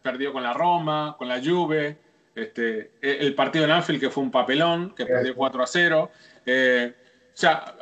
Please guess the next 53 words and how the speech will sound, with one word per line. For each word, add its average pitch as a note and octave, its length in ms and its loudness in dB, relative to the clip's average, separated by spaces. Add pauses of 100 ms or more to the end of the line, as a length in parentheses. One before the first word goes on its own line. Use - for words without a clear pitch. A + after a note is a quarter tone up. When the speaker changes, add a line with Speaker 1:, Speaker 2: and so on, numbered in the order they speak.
Speaker 1:
han G#3 180 2
pasado A3+ 380 4
otras E3 260 -8
eliminaciones, C3+ 600 -6
pero C#3+ 240 -6
el D3 120 -6
tema G3+ 200 0
es - 100 0
este. D#3 420 -2
Esto E3 140 -4
es F3+ 80 -4
una E3 140 0
fase D#3 280 2
de C3 80 -2
grupos, E3+ 500 -4
y C3+ 60 -2
esta E3+ 220 2
es D#3+ 80 -2
la, C#3 160 -2 (420)
debería C#3+ 380 2
ser C#4 220 0
el, D#3+ 360 0
el C#3 100 -6
momento D3+ 380 -4
donde D#3 200 -2
el, C#3 180 -6
el B2+ 420 -4
Real C#3+ 220 0
Madrid D#3 260 -2
pasa D#3 240 0
caminando C3 540 2
esta - 180 -6
fase, - 300 -6
¿no? B2 80 -8
Speaker 2:
Claro. C3 140 2
Speaker 1:
Históricamente C#3+ 560 -6
lo B2 180 2
ha C3 100 2
hecho. A#2 280 -8 (840)
Puede B3 180 4
costarle G#3 340 4
la E3+ 120 4
cabeza D#3 300 -2
a D3+ 40 -6
Zidane. G3 280 -2
O - 20 -6
sea, D#3 260 -2
imaginemos, G#3 520 -4
este G#3+ 120 -6
programa A3+ 300 0
lo G#3+ 60 0
estamos F#3+ 280 -4
grabando G#3+ 580 0